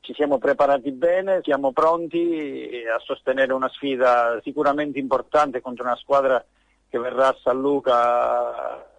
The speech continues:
per cercare di fare il risultato, ma troverà una squadra anch'essa pronta, perché abbiamo un solo imperativo domani, che è quello di vincere.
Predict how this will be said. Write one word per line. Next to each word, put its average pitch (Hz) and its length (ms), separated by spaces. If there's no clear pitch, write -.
per 120 400
cercare 131 440
di 127 100
fare 135 200
il 127 60
risultato, 156 600
ma 113 340
troverà 135 420
una 139 200
squadra 131 760
anch'essa 123 520
pronta, 139 500
perché 113 1000
abbiamo 117 1300
un 131 180
solo 147 240
imperativo 135 560
domani, 120 440
che 117 140
è 113 60
quello 120 260
di 120 80
vincere. 110 440